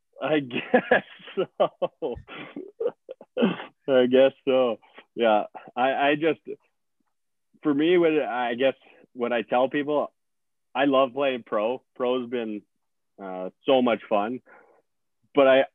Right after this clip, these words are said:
if you talk to most guys, their best memories are, unless they've won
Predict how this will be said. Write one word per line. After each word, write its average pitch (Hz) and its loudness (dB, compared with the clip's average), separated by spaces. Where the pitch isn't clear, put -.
if 135 2
you 180 -2
talk 147 0
to 135 -6
most 131 -2
guys, 120 -6
their 139 2
best 131 0
memories 123 -8
are, 104 -4
unless 143 2
they've 139 2
won 123 -2